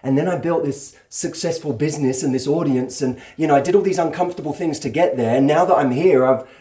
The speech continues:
not taken a risk in a while. That's the easy answer. But the truth is,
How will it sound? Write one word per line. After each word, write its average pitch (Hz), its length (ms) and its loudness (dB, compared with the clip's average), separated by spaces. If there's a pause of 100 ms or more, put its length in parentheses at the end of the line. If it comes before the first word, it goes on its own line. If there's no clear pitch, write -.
not 139 260 0
taken 156 300 0
a 160 60 -2
risk 190 260 2
in 143 80 0
a 113 60 0
while. 98 380 -8 (200)
That's 214 160 0
the - 140 -2
easy 139 280 -4
answer. 107 380 -6
But - 200 -2
the - 80 -8
truth - 460 -10
is, 139 260 0